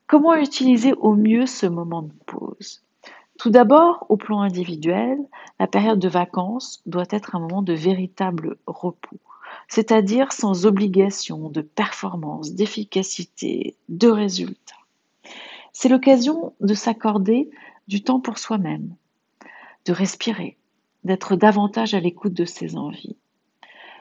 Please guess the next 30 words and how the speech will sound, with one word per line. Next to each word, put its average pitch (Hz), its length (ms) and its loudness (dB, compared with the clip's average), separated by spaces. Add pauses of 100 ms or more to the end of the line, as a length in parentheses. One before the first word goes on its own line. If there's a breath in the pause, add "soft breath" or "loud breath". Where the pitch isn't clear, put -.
(120)
C'est 254 280 2
un 262 100 8
moment 277 260 4
privilégié 285 680 6
pour 208 220 -2
resserrer 233 600 2
et 214 40 2
développer 202 560 4
les 202 180 4
interactions 185 680 -6 (480 loud breath)
avec 175 280 0
les 170 100 -6
membres 156 240 -10
de 160 40 -6
la 156 140 -4
famille, 190 460 -4 (260)
les 160 240 -4
aînés, 175 340 -2 (280)
les 156 200 -2
amis. 185 280 -4 (580 loud breath)
Ces 240 240 2
interactions 247 600 2
seront 180 400 -6 (100)
nourricières, 175 960 -6
elles 180 140 0
renforcent 180 560 -8
et 175 40 -8
font 156 200 -12
du 143 140 -12
bien. - 200 -20